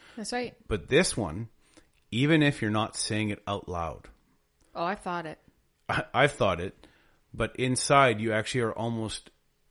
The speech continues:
Speaker 2: agreeing with yourself that it's okay to quit because they quit. And
Speaker 1: Right.
Speaker 2: if you have any desire, even in the midst of all this, to make your relationship work, that sentence right there can
Speaker 1: Yeah.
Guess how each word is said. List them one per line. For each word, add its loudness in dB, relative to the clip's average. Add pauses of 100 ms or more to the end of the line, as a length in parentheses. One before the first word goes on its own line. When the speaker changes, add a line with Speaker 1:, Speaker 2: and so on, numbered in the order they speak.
(540)
Speaker 2:
agreeing 2
with 0
yourself -2
that -4
it's -4
okay -4
to -2
quit -4
because -8
they -4
quit. -14 (880)
And -2
Speaker 1:
Right. -2
Speaker 2:
if -12
you -2
have 2
any 2
desire, 2
even -2
in 2
the 4
midst 0
of 0
all 4
this, -4
to -4
make -2
your -4
relationship -4
work, -6 (540)
that 2
sentence 0
right -2
there -2
can -4
Speaker 1:
Yeah. -4